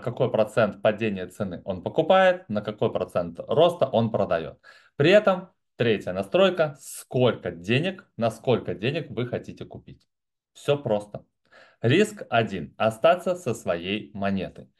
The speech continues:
Ну, потому что мы всегда говорим о рисках, и, следовательно, мы должны понимать, что и тоже здесь, э, что значит остаться со своей монетой.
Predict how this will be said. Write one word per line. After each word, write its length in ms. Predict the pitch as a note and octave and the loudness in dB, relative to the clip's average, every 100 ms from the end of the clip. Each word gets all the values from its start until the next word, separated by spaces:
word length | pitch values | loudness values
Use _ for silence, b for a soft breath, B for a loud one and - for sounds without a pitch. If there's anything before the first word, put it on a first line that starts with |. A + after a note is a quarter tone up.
| b b | b b
Ну, 200 | B2 C#3 | 0 2
потому 340 | A#2+ A#2 A#2 B2 | 2 2 2 2
что 140 | B2 | 0
мы 120 | A#2+ | -4
всегда 280 | A2+ A#2 A#2+ | -4 0 0
говорим 360 | G#2 G2 F#2+ F#2 | 2 -2 -2 -2
о 80 | A2 | 0
рисках, 400 | F#3+ G#3+ B2+ A#2+ | 0 -2 -6 -6
и, 80 | |
следовательно, 720 | G#2+ C#3 C#3+ A#2+ G#2+ G#2 F#2+ F2+ | -6 -2 0 -2 -2 0 0 0
мы 140 | A2 | -2
должны 320 | A2 G#2+ G#2 G#2 | 0 0 0 -4
понимать, 480 | G2+ G#2+ A2+ D#2+ | -4 -2 0 -2
что 320 | - - E2+ - | -6 -10 -10 -2
и 140 | B2 | -2
тоже 600 | A#2+ - B2 A2 F2+ E2+ D#2+ | -2 0 4 4 2 -4 -8
здесь, 560 | F2+ F2+ B2 F#3+ - B B B | -14 -2 0 0 -2 B B B
э, 420 | G#2+ G#2+ G2+ F#2+ F2+ | 2 4 6 4 2
что 280 | - E3+ | 0 -2
значит 380 | B2+ B2+ C3+ A#2 | 2 0 0 -4
остаться 420 | G2+ - B2+ B2+ A2 | -8 2 2 2 -2
со 140 | F#2+ | -10
своей 220 | - G#2+ | -4 -2
монетой. 440 | G#2 F#2+ F2 - | 0 -4 -8 -10